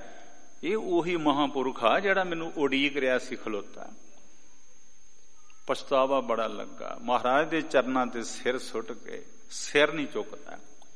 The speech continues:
ਧੰਨ ਗੁਰੂ ਨਾਨਕ ਪਾਤਸ਼ਾਹ ਮਹਾਰਾਜ ਕਹਿੰਦੇ ਨੇ, "ਪੁਰਖਾ, ਪੁਰਖਾ, ਤੂੰ ਸਿਰ ਕਿਉਂ ਨਹੀਂ ਝੁਕਦਾ? ਪੁਰਖਾ, ਤੂੰ ਕਿੰਨੇ ਕੁ ਜਨਮਾਂ ਦਾ ਥੱਕਾ ਹੋਇਆ ਸਾਂ?"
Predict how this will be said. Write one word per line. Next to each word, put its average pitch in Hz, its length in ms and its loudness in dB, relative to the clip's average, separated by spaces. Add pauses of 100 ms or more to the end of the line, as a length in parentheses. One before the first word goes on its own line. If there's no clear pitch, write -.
(760)
ਧੰਨ 113 240 4
ਗੁਰੂ 143 200 -4
ਨਾਨਕ 156 400 2
ਪਾਤਸ਼ਾਹ 151 440 4
ਮਹਾਰਾਜ 131 500 4
ਕਹਿੰਦੇ 127 240 -4
ਨੇ, 117 100 -4
"ਪੁਰਖਾ, 110 800 -2 (680)
ਪੁਰਖਾ, 117 320 -4
ਤੂੰ 226 180 -4
ਸਿਰ 135 300 2
ਕਿਉਂ 220 240 -4
ਨਹੀਂ 220 100 -6
ਝੁਕਦਾ? - 520 -2
ਪੁਰਖਾ, 147 460 0
ਤੂੰ 233 160 -2
ਕਿੰਨੇ 175 340 0
ਕੁ 254 80 0
ਜਨਮਾਂ 202 380 2
ਦਾ 196 120 6
ਥੱਕਾ 175 380 2
ਹੋਇਆ 135 260 2
ਸਾਂ?" - 240 -6